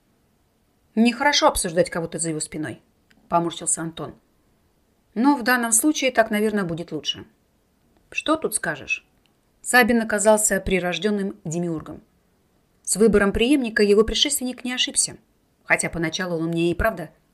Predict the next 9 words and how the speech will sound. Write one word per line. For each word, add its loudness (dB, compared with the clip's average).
показался -4
странным. -6
Выбор, 0
то -14
есть. -14
«Вот 2
здорово», 6
отозвалась 2
Лика. -4